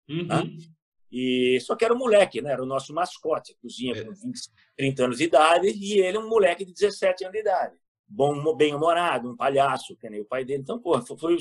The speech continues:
Speaker 2: muito divertido. E aquilo pra mim ficou, fiquei, porra, fiquei muito orgulhoso do moleque.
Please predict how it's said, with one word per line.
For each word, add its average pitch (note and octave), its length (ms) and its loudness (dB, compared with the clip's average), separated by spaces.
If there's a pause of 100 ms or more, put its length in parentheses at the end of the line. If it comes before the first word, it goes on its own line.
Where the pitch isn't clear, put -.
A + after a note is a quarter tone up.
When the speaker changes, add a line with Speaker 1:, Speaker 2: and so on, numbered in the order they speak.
Speaker 2:
muito F3 220 -6
divertido. F3+ 540 0 (320)
E A#3+ 80 4
aquilo A#3+ 300 4
pra A#3 120 4
mim A#3 120 6
ficou, A#3+ 260 -2
fiquei, G#3 280 0
porra, F#3 300 4
fiquei E3 200 -2
muito F3+ 240 -2
orgulhoso F3 640 4
do D#3+ 80 -6
moleque. B2+ 480 0